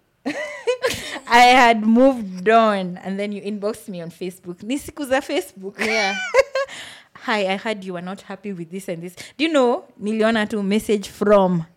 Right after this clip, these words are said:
Speaker 1: nikarusha simu, guy. Sasa ndio tumekosana vizuri. <laughs> Woi, she knows. She, I didn't like confrontations at all. At, eh, yani,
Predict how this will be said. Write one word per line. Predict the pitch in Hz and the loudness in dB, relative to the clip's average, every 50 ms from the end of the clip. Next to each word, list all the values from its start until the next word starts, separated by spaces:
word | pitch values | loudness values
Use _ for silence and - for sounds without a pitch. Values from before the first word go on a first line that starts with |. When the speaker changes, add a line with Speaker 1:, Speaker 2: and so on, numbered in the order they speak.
| _ _ _ _ - | _ _ _ _ -16
Speaker 1:
nikarusha | 180 175 - - 190 190 214 220 - 180 | -16 -14 -10 -10 -10 -10 -10 -12 -12 -14
simu, | - - 208 202 190 180 165 - - | -14 -14 -18 -18 -18 -18 -20 -20 -16
guy. | - 185 180 170 _ _ _ _ _ _ _ _ | -14 -14 -14 -16 _ _ _ _ _ _ _ _
Sasa | - 208 226 208 | -12 -6 -6 -2
ndio | 202 196 185 | -2 -2 -2
tumekosana | - 208 196 214 - 185 175 - 233 233 226 202 175 | -2 0 0 0 -2 -2 -2 2 2 4 4 2 0
vizuri. | 180 202 185 220 320 349 349 370 381 403 - - - 415 | -2 -6 -2 0 0 2 2 4 2 2 2 0 -2 -2
<laughs> | 349 254 - 233 | -2 -2 -2 0
Woi, | 294 392 453 508 415 403 330 - - 539 - - - - | 2 4 6 6 6 4 4 4 4 4 6 6 4 6
she | 294 | 6
knows. | - 277 320 349 392 320 302 247 - - 370 - | 6 6 6 6 6 6 4 2 -8 -12 -14 -10
She, | - - 277 - - | -10 -10 -8 0 2
I | 240 240 | 2 2
didn't | 220 208 208 262 277 277 269 - - - - | 2 0 -2 0 0 0 0 -2 -6 -12 -8
like | 190 185 185 180 185 180 180 _ _ _ _ | -6 -4 -2 -2 -4 -6 -8 _ _ _ _
confrontations | _ - - 185 175 156 - - 160 151 160 - - - 165 156 - - 165 156 156 160 - _ _ - | _ -10 -8 -6 -6 -8 -10 -12 -14 -14 -14 -16 -14 -14 -14 -14 -12 -12 -12 -12 -12 -14 -18 _ _ -18
at | - 147 - _ - _ _ _ | -16 -16 -16 _ -20 _ _ _
all. | - 185 175 170 170 165 165 160 160 160 170 180 _ _ _ - | -4 -2 0 0 0 -2 -2 -4 -8 -10 -12 -18 _ _ _ -8
At, | 185 185 - - _ _ _ - | -8 -8 -8 -16 _ _ _ -8
eh, | 349 370 254 | -6 -4 -4
yani, | 196 185 180 | -4 -4 -6